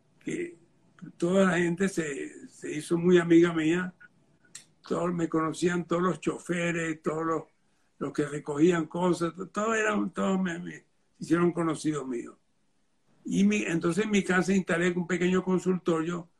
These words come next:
para las tardes que yo no tenía trabajo en el hospital, y entonces empecé a ver primero niños y adultos, mientras estaba haciendo el posgrado de pediatría,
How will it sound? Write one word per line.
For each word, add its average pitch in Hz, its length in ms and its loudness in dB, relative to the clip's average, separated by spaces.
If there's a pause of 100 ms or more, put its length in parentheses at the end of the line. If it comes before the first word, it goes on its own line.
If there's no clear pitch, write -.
(300)
para 143 160 -8
las 143 200 -8
tardes 160 300 -2
que 151 100 -6
yo 151 120 -4
no 165 160 0
tenía 165 320 -4
trabajo 165 340 -4
en 180 100 2
el 180 100 0
hospital, 165 580 -4 (880)
y - 100 -8
entonces 165 600 -6
empecé 147 360 -8
a 147 60 -4
ver 170 320 -4
primero 156 520 -2
niños 170 360 2
y 180 80 4
adultos, 175 580 4 (540)
mientras 156 420 4
estaba 156 220 0
haciendo 175 420 0
el 160 120 -4
posgrado 147 640 -4
de 151 140 -4
pediatría, 147 760 -8